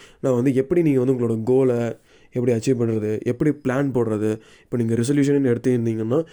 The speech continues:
ஒரு கோல் இருக்குன்னா, அந்த கோலுக்கான சப் பிளான்ஸ் எல்லாம் என்னது, அப்படியே சின்ன சின்ன பிளான்ஸா,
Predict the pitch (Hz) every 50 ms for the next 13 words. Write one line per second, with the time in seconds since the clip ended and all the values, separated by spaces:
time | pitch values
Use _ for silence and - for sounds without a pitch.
0 | - - _ - 131 123 117 107 131 139 147 143 131 120 117 120 110 117 127 143
1 | - 127 123 120 110 107 123 135 135 135 127 127 120 120 143 143 - - - -
2 | - - - - - 127 113 117 - - 143 139 127 117 113 123 117 120 123 117
3 | 110 113 110 110 110 110 113 113 120 127 127 - - - - - - - 123 127
4 | 117 120 117 117 113 117 117 113 113 117 113 113 110 110 110